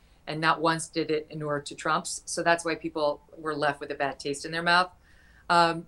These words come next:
but I will tell you, when I looked at that and the chaos of the debate, I blamed Biden for missing an opportunity. It was a hundred percent Trump's fault with the interrupting. I mean, Biden did, like,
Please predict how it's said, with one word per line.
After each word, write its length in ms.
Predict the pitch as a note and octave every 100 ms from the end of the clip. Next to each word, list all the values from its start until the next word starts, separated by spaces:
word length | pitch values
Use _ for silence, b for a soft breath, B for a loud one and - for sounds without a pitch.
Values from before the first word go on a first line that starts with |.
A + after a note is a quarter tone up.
| -
but 140 | A3
I 100 | B3
will 100 | C#4+
tell 200 | C#4+ B3+
you, 160 | G3 E3+
when 100 | F#3
I 120 | G3
looked 260 | G3+ G#3+ G3
at 100 | -
that 300 | C#3 D3 -
and 100 | D#3
the 60 |
chaos 420 | D#3 E3+ E3+ D3+ D#3+
of 120 | -
the 60 |
debate, 340 | D3 D3+ D3+ D3
I 120 | E3+
blamed 540 | F3+ F#3+ F3+ F3 F3 E3+ - _ _ -
Biden 500 | F3+ A3 A3 C#3+ D3+ -
for 120 | E3
missing 520 | D#3+ F#3 F#3+ F#3+ F#3+
an 160 | E3 -
opportunity. 800 | - F3 E3+ - - F3 D#3 - _ b b b
It 60 | A3+
was 120 | A3
a 40 | A3+
hundred 240 | F#4 B3
percent 280 | F#3 G3+ -
Trump's 260 | F3+ D#3
fault 280 | - D#3 -
with 80 | C#3+
the 80 | D#3
interrupting. 540 | C#3 C#3+ C3+ D#3+ - -
I 20 |
mean, 140 | F#3 F3 _ -
Biden 280 | G#3+ F3+
did, 160 | E3+ D#3+
like, 180 | C#3+